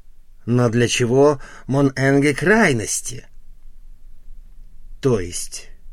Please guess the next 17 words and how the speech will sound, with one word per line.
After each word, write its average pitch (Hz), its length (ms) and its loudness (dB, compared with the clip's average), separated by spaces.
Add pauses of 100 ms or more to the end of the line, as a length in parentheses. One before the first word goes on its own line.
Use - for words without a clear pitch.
(540)
я 110 720 0
не 131 180 0
совсем 123 520 0
вас 131 220 0
понимаю». 147 640 -2 (1300)
«Я 117 520 4
не 107 140 -4
понимаю 113 580 0
ваших 107 400 -2
отношений 131 600 -2
к - 80 -10
моей 110 300 -2
Лизе. 87 400 -6 (760)
Вы 127 360 2
женились 98 600 -4
на 131 120 0
ней, 156 320 0